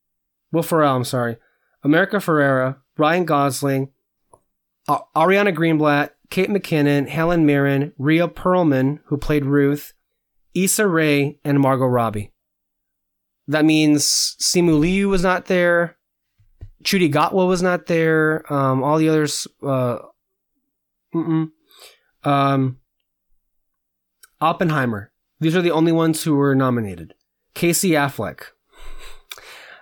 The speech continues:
<laughs> Emily Blunt. Kenneth Branagh. Matt Damon.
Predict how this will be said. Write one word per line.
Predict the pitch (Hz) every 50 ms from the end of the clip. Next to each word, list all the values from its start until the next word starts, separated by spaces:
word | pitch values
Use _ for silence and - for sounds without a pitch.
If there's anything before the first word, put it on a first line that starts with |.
| _ _ _ _ _ _ _ _ _ _ _ _ _ _ _ _ _ -
<laughs> | - - - - - - - - - - - - - - - - - _ _ - - - - - - - 170 - _ _
Emily | 160 160 170 185 185 190 185
Blunt. | 170 147 147 151 147 151 165 202 196 - - - - - _ _ _ _ _ - - _ _ _ _ _ _ _ _ _ _ _ _ _ _ _ _ _ - - - - - - - -
Kenneth | - - 190 170 180 - - -
Branagh. | 175 160 156 165 175 180 185 190 196 - _ _ _ _ _ - _ _ _ _ _ _ _ _ _ _ _ _ - -
Matt | 151 151 156 156 160 160 147
Damon. | 135 160 165 170 175 175 175 175 175 175 170 175 180 185